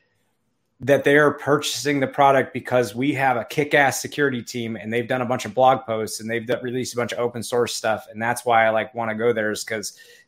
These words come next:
clearly they have their crap together. They, they contribute back to the community. Like, there's whatever incentives I have, and on a large enough scale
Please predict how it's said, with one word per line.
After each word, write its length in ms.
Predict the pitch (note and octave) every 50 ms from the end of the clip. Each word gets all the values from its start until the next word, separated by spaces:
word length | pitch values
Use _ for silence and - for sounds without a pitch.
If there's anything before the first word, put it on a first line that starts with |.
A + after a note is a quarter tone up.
| _ _ _
clearly 340 | - C#3 C#3 C#3 C3+ C3+
they 180 | B2+ B2 B2 A#2+
have 100 | A#2+ B2
their 140 | A#2 A2+ A2+
crap 280 | - A#2+ A#2+ A#2 -
together. 380 | - A#2+ A2 A2+ A2+ G#2+ A2 A2
They, 180 | A2 A2 G#2+ - _ _ _
they 200 | - B2 A#2+ A2 G#2+
contribute 420 | - - G#2+ - - B2+ A#2+ A2+ G2+
back 220 | B2 A#2 A#2 -
to 80 | - A2+
the 80 | G#2+
community. 640 | G#2 - A2+ A#2 A#2+ A#2+ A#2 A2 A2 A2+ A2 A2 G#2 - _ _ _ - _ _ _ -
Like, 360 | A2+ A2 A2 G#2+ - - _ _ _ _ _ _ _ _ _ _ _
there's 320 | D#3 D3 C#3 C#3 C3 C3
whatever 400 | B2+ C#3+ C#3 C#3 C3 C3+ B2+ B2
incentives 560 | A#2+ - D#3 C3 B2 - - C3+ C3 C3 A2
I 160 | A#2 A#2+ B2+ B2
have, 380 | A#2 A#2+ A#2+ A2+ A2+ A2+ G#2+ A2+
and 120 | B2 B2+
on 100 | B2+ B2
a 80 | A#2 A2+
large 300 | A#2 A#2+ B2+ B2 - A#2+
enough 200 | C3 B2+ A2+ -
scale 720 | - - - - D3 C#3+ C3+ B2+ A#2+ A2+ A2+ G#2+ - -